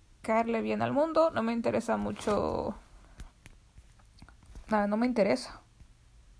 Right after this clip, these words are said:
encajar en lo que es la sociedad actual, en lo que la gente espera o en las expectativas de la gente.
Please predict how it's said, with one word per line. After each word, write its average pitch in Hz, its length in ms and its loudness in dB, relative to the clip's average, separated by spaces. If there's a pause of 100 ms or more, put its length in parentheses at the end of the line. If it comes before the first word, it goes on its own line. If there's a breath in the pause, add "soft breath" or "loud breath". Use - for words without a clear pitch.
(840)
encajar 220 680 0 (320)
en 214 120 -2
lo 202 120 -2
que - 140 -2
es 110 140 -4
la 117 100 -2
sociedad 107 640 -2
actual, 202 500 0
en 214 120 -2
lo 208 120 -2
que 208 120 -4
la 208 100 -4
gente 214 280 -8
espera 226 380 -2
o 226 80 0
en 208 60 -2
las 214 160 -6
expectativas 202 680 -6
de - 60 -8
la - 100 -8
gente. - 400 -12